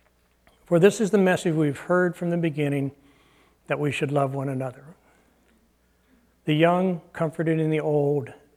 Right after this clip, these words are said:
and if you look closely to the left,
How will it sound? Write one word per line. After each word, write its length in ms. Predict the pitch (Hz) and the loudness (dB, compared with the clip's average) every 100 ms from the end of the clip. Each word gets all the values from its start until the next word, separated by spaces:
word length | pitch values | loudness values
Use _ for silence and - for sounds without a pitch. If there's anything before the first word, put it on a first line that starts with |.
| _ - | _ -4
and 100 | 151 | -2
if 200 | 131 147 | -2 -2
you 80 | |
look 200 | 139 160 165 | 0 -2 -2
closely 580 | 165 151 - 143 135 135 _ _ _ _ _ _ _ _ _ _ _ _ _ _ _ _ _ _ | -2 -2 -2 -6 -6 -6 _ _ _ _ _ _ _ _ _ _ _ _ _ _ _ _ _ _
to 100 | - | -6
the 120 | 139 | -2
left, 500 | 139 147 127 - - | 0 0 -2 -12 -20